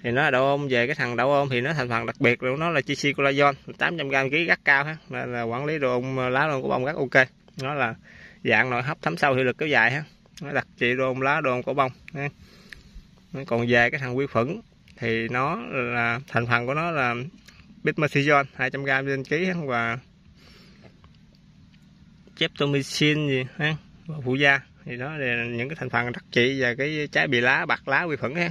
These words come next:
lớp vàng, lớp đen đó. Thì hai này là, thì đây sạch bệnh, bước lá lông thì có phụ gia thì, thì nó vào ghép B, thì bà con mình cứ quậy nước rồi con xịt thì nó cũng ít có ảnh hưởng ha,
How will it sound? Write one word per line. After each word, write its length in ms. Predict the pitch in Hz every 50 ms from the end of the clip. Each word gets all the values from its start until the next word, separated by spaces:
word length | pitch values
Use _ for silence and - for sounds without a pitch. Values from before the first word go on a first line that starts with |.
| 165 156
lớp 120 | 147 151 -
vàng, 240 | 147 127 110 110 123
lớp 80 | 139
đen 240 | 143 147 135 135 143
đó. 60 | 160 170
Thì 60 | 160 139 120
hai 200 | 131 131 131 131
này 200 | 127 120 113 113
là, 220 | 117 117 117 117 - - - - - - - - - - - - - - - - -
thì 280 | 120 117 117 117 120
đây 160 | 123 131 135
sạch 140 | 131 - 117 -
bệnh, 200 | 127 113 117 139
bước 120 | 151 -
lá 100 | 170 175
lông 200 | 175 165 147 135
thì 200 | 120 120 117 117
có 180 | 117 - 151 156 151 -
phụ 80 | 135
gia 240 | 135 143 135 131 135
thì, 100 | 123 131 151 160 139
thì 140 | 120 120 117
nó 120 | 131 143
vào 160 | 143 127 120 123
ghép 160 | 139 156 - -
B, 60 | - 139 139 139 -
thì 120 | 131 123
bà 60 | 120 120 -
con 220 | 127 131 131 131
mình 100 | 127 120
cứ 140 | - 160 160 139
quậy 260 | 117 107 120 135 139
nước 260 | 139 151 175 208 - - - - - - - -
rồi 220 | 127 120 113 113 113
con 120 | 127 135
xịt 160 | - 131 120 -
thì 140 | - - 117
nó 180 | 117 127 147 156 -
cũng 120 | - 139 160 156 156 - - - - - - - - - - - - - - - - - - - - -
ít 120 | - 185 - -
có 80 | -
ảnh 120 | 135 170 160
hưởng 240 | 143 127 139 180
ha, 120 | 196 190